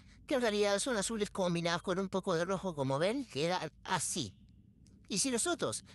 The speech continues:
a este violeta central que tenemos acá arriba, que fue el primero que logramos, le agregamos un poquito de blanco, vamos a poner un poquito de blanco para que ustedes logren ver cómo se vuelve el violeta más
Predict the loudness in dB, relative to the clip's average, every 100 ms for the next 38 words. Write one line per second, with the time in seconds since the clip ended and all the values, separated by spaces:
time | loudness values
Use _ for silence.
0 | -20 -6 0 2 2 0 0 0 0 -2
1 | 0 2 2 0 -2 0 0 -2 0 0
2 | 0 0 0 -2 -4 -2 -2 0 2 2
3 | 2 2 0 0 -2 -6 -16 -20 -10 0
4 | 2 2 2 2 2 0 -2 -2 -4 0
5 | 2 2 2 2 0 -2 0 0 0 -2
6 | -2 -2 -2 -4 -4 -2 0 0 0 -2
7 | -4 -4 -10 -4 -2 0 2 2 2 2
8 | 0 0 -8 -20 -20 -10 2 2 2 -2
9 | -4 -4 -2 0 2 2 2 0 0 0
10 | 2 0 0 -2 0 0 0 -4 -8